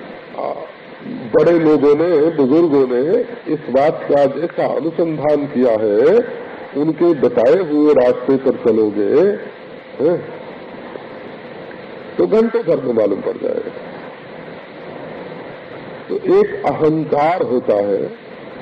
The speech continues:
मनुष्य को, और उस अहंकार के कारण वो किसी के सामने सिर झुकाना नहीं चाहता।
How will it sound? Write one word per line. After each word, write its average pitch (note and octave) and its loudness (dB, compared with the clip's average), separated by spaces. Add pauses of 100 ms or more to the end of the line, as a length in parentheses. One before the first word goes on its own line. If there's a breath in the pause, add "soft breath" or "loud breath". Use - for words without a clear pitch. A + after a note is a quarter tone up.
(200)
मनुष्य A2 -6 (100)
को, E2 -6 (2750)
और G3 6
उस G#3+ 4 (180)
अहंकार D#3 2
के F#3+ 0
कारण D3+ 2
वो F3+ -2
किसी E3+ -4
के F3 0
सामने D#3+ 2
सिर D#3+ 0
झुकाना C3 4
नहीं G2+ 0
चाहता। - -6